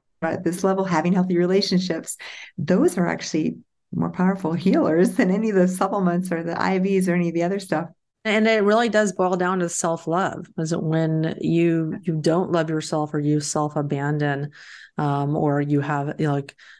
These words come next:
Speaker 2: these emotional traumas like fear of loneliness, survival fear, self-hatred, self-worth issues, you're, you're going to attract someone that reflects that inner voice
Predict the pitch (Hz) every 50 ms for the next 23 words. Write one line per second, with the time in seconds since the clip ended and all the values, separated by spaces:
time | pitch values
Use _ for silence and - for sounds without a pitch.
0 | _ _ - 160 165 160 151 156 151 151 147 - - 156 151 156 151 156 156 151
1 | - - 147 147 143 143 - - 170 156 156 160 156 143 139 143 135 131 131 -
2 | - - 160 160 151 147 143 143 143 143 143 143 143 147 151 147 147 139 135 139
3 | 139 139 - - - 147 139 143 151 139 139 147 147 143 143 143 147 - 147 139
4 | 143 135 135 131 131 135 135 143 143 - - - - - 165 143 139 139 - -
5 | 139 143 143 143 - - 147 135 127 131 - - 147 - - - - - - _
6 | _ - - - - 151 143 147 147 - 160 143 151 156 147 156 143 143 - -
7 | 151 147 139 139 139 139 143 143 - - - 151 156 147 151 156 147 151 - 151
8 | 151 156 151 156 151 160 202 233 214 208 - - 175 165 160 160 160 160 165 160
9 | - - - - - - _ _ _ - 165 160 - - 180 208 - - - -
10 | - 160 147 151 151 147 147 143 147 143 143 151 156 151 - - 170 170 170 -
11 | - 160 143 - 147 139 139 135 143 160 170 - - - - - - -